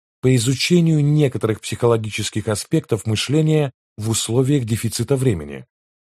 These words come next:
Немного абракадабры, маскирующей подлинную цель исследования. Проходя в лабораторию по узкому коридору,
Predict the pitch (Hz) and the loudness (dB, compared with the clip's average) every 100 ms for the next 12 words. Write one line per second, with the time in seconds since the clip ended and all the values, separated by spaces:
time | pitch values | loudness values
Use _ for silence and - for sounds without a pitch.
0 | _ 127 160 156 160 151 127 147 - 127 | _ 2 2 2 2 2 2 2 2 0
1 | 135 131 151 107 85 80 76 73 _ - | 0 0 0 0 -2 -4 -8 -10 _ -2
2 | 123 123 123 131 156 139 - 127 - 120 | 0 0 0 2 2 0 -2 -4 0 0
3 | 95 98 98 - 110 127 - 123 80 73 | 0 -2 -2 -2 0 0 0 -2 -2 -10
4 | 69 64 _ _ _ _ _ _ _ _ | -14 -18 _ _ _ _ _ _ _ _
5 | - 123 - 120 120 107 110 113 117 - | 0 0 2 2 2 2 2 2 2 0
6 | 113 104 95 110 104 - 107 104 110 117 | 2 2 0 0 -2 -4 -4 -2 0 0
7 | 117 160 95 78 | 2 2 2 -2